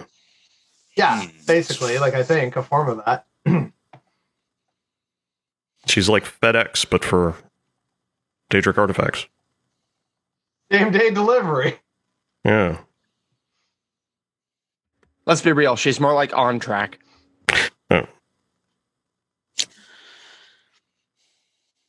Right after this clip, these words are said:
Speaker 3: Hmm. Well, uh, that's actually got a lot.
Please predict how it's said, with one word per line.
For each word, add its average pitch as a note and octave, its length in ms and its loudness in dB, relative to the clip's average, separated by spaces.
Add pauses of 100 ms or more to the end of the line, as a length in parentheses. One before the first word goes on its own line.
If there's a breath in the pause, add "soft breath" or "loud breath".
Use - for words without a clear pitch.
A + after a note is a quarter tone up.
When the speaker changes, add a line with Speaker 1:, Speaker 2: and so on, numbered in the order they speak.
(760)
Speaker 3:
Hmm. B2 260 6 (1900 loud breath)
Well, E3 200 4
uh, D#3 120 0
that's F3+ 240 0
actually F#3 280 0
got D#3+ 140 0
a D3 40 2
lot. D3 240 0